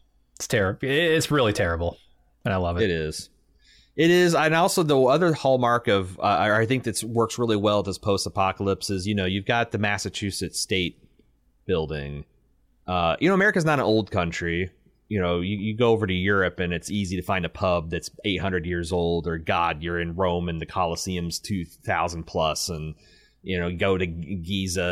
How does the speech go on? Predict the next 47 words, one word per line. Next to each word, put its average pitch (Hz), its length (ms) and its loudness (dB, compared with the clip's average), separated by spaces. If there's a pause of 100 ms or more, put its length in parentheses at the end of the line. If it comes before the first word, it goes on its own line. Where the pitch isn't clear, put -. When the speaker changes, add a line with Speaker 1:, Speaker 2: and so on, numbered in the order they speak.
Speaker 2:
and 90 220 -4
there's 90 220 -2
stuff 92 200 -2
that's - 160 -6
five 92 320 0
thousand 87 380 -2
years 85 220 -4
old. 82 280 -2
But 92 160 0
America, 143 400 2
it's 98 120 -2
like, 101 140 2
it's 110 160 -2
hard 156 240 2
to 110 60 -2
find 101 360 0
stuff - 560 -4
that's - 260 -6
more 90 240 2
than 80 140 -6
a 80 60 -6
couple 85 240 -6
hundred 82 220 -6
years 80 180 -6
old. 87 160 -2
Well, 98 80 0
this 131 180 0
is 107 140 -2
one 101 220 2
of 90 180 0
them. 76 160 -8
This 101 160 -4
is 90 140 -2
one 98 180 -2
of 90 140 -2
the 90 80 -6
cradles 92 400 -2
of 87 80 -4
democracy. 90 680 -4
This 85 160 -6
is 85 160 -8
one 92 160 -4
of 82 140 -8
the 85 200 -4
oldest 95 520 0
state 95 300 -2
houses 90 640 -2